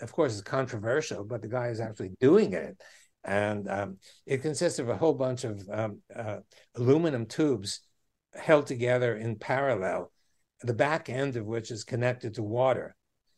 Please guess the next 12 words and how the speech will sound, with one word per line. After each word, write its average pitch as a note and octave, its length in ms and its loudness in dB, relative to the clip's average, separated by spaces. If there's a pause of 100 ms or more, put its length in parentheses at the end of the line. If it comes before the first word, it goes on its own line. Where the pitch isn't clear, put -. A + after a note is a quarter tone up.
(140)
And A#2+ 200 2
the A2 40 -4
front D#3 320 2
end A#2 200 0
is G#2+ 140 -6
connected B2 500 -2
to A#2 120 -10
some C3 220 -2
point C3+ 340 -2
in A2 140 -6
the G#2 80 -8
sky. A2 540 -2